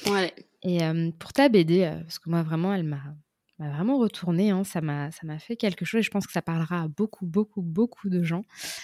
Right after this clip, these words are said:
Speaker 2: Euh, ça a été thérapeutique quelque part pour toi de mettre ça sur papier, de, d'aborder des sujets qui sont très sensibles, parfois même tabous ?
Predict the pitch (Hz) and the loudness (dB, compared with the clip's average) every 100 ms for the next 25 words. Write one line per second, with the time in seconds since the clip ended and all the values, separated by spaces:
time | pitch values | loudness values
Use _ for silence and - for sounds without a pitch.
0 | - _ 190 175 170 160 - 180 254 254 | -18 _ 2 4 2 -2 -2 0 0 0
1 | 226 190 180 - - 262 202 196 220 - | 0 0 -4 -8 -6 -6 -4 -4 -4 -6
2 | 208 - - _ _ _ _ 180 180 180 | -16 -12 -12 _ _ _ _ -2 0 0
3 | - 214 - 190 - 185 - - 208 233 | -2 -4 -4 -8 -2 -2 -2 -6 -2 -2
4 | 202 180 170 165 170 175 170 180 170 - | -2 -4 -4 -2 -2 0 -2 -4 -4 -6
5 | 165 185 - 151 - 226 - 202 170 - | -8 -8 -10 -12 -8 -8 -4 -4 -4 -8
6 | 190 - 180 165 160 - 190 175 214 | -8 -6 -6 -6 -6 -4 -4 -4 -10